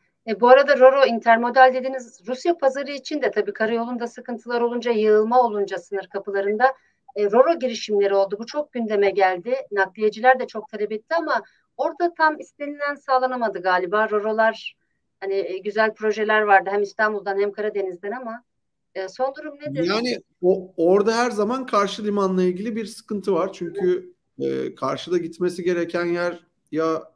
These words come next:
Speaker 2: Ukrayna ya Rusya. E, yani karşıdan kastım Karadeniz'in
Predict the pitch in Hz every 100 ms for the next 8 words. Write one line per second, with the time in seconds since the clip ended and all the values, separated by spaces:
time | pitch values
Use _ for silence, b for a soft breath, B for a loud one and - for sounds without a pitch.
0 | - 147 - 160 156 202 180 180 - 120
1 | - _ _ _ _ _ _ _ 120 120
2 | 123 120 120 120 - 135 113 127 123 139
3 | 131 135 127 165 160 143 135 117 107 104